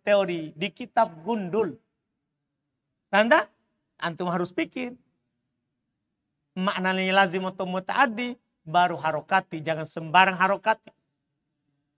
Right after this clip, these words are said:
Iya. Jadi sekarang, fariha. Lihat contohnya itu. Fariha.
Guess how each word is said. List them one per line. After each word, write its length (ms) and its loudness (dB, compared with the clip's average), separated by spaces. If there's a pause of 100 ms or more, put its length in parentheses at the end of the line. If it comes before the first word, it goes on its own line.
(600)
Iya. 240 4 (400)
Jadi 240 4
sekarang, 640 4 (320)
fariha. 800 8 (1800)
Lihat 160 8
contohnya 400 2
itu. 160 -12
Fariha. 800 8